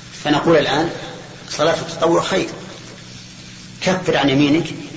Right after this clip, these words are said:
وصل". قال: "والله لا أصل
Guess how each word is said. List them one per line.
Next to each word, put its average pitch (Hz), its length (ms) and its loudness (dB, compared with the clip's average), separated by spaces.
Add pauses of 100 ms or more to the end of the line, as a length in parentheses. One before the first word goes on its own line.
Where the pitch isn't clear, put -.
(840)
وصل". - 320 2 (1500)
قال: 139 140 4
"والله 147 420 6
لا 156 280 4
أصل 156 340 0